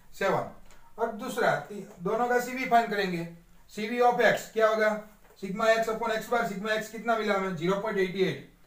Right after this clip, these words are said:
upon x bar कितना है? फ़ोर पॉइंट ट्वेंटी फ़ोर into हंड्रेड,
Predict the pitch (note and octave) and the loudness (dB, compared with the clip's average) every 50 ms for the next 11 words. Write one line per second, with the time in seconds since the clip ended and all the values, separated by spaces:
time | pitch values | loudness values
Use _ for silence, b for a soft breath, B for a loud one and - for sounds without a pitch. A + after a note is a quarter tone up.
0 | b b b b b F3 E3+ G#3+ G#3 G3 F#3+ F#3+ - G3+ A3+ A#3 A#3 A3 - F#3 | b b b b b -8 -4 -2 0 0 0 -2 -4 -2 0 0 0 0 -2 -4
1 | - A3+ A3 G#3 G#3 G#3 - - F#3 F#3 F#3+ G3 G3 G#3 G#3 G#3 G3+ F#3+ F#3+ F#3+ | -2 0 2 4 4 2 0 0 0 0 0 0 0 -2 -4 -2 -2 -2 -2 -2
2 | F3+ G3 F#3 - F#3 D#3+ D#3 D#3+ D#3+ F3 G#3 G3+ A3 G3+ G3+ F3+ C#3 B2 - | -4 -4 -4 -4 -2 -2 -2 -4 -6 -6 -2 0 0 2 2 0 -2 -4 -6